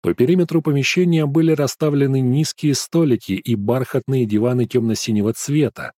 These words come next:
на которых можно было посидеть и уединиться. Серебристо-морозные цветы с лепестками с серебряными кончиками не спадали из лазурных ваз. Свежий и душистый цветочный аромат успокаивал и завлекал.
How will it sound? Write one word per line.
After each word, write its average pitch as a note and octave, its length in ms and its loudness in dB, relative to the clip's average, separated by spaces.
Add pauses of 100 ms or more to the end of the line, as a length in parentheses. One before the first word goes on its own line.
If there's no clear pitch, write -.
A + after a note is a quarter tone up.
(160)
на F#2+ 120 -4
которых D#2+ 360 -8
можно G2 300 -2
было G2 180 0
посидеть F2 640 -6
и G#2+ 100 -2
уединиться. G2 840 -2 (360)
Серебристо-морозные C#3+ 1080 0
цветы - 420 -2
с - 140 -4
лепестками C3 680 0
с - 60 -2
серебряными A2+ 680 0
кончиками C3 800 0 (100)
не G2+ 140 -2
спадали G#2 540 0
из A2 220 -4
лазурных G2+ 600 0
ваз. C3 420 -2 (380)
Свежий A2+ 640 0
и A2+ 160 -2
душистый G#2 600 -4
цветочный A#2 600 -2
аромат F#2 420 -2 (220)
успокаивал F#2+ 840 -4
и G2 140 -8
завлекал. F2 680 -2